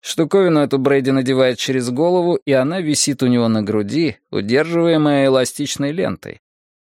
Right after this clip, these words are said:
Потом он натягивает балаклаву, берёт винтовку и выходит из дому. Сердце бьётся быстро и гулко, артритные боли, во всяком случае сейчас, не докучают его пальцам.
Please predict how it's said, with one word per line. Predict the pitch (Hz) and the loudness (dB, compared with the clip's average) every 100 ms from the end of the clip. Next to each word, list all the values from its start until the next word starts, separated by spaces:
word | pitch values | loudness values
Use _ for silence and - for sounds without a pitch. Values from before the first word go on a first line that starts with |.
| _ | _
Потом | - - 156 190 | -4 0 0 2
он | 180 | 0
натягивает | 147 135 123 117 113 101 | 0 0 0 0 0 0
балаклаву, | 104 92 87 98 104 131 151 - _ _ | 0 0 -2 0 2 0 -2 -8 _ _
берёт | 147 101 101 98 | -2 0 0 -2
винтовку | 90 87 80 120 147 - - - _ _ _ - | -4 -6 -6 -6 -6 -8 -10 -10 _ _ _ -4
и | 151 | -2
выходит | 170 180 - 123 117 120 117 | 0 -2 0 0 0 -4 -6
из | 85 | -6
дому. | 57 60 - - _ _ _ - | -6 -10 -12 -20 _ _ _ -8
Сердце | - 123 147 - 156 | -2 0 0 -2 -2
бьётся | 127 123 123 127 | 2 0 0 -4
быстро | 110 120 131 - 127 | 0 0 -2 -2 -2
и | 113 | -2
гулко, | 107 110 104 - 87 - _ | -2 -2 -2 -6 -8 -10 _
артритные | 101 - 107 110 110 104 | -12 -6 -4 -2 -2 0
боли, | 104 127 143 - - | 2 2 2 -4 -6
во | - 104 | -4 -2
всяком | 98 101 | -2 -4
случае | - 113 - 107 | -4 -4 -4 -4
сейчас, | 117 104 - 60 - - _ - _ _ | -2 -4 -6 -6 -6 -12 _ -20 _ _
не | 226 214 | 0 2
докучают | 143 - 113 - 117 113 110 - | 2 0 -4 -2 2 2 0 -4
его | 87 85 | -8 -8
пальцам. | - 69 - - 50 | -6 -8 -6 -10 -12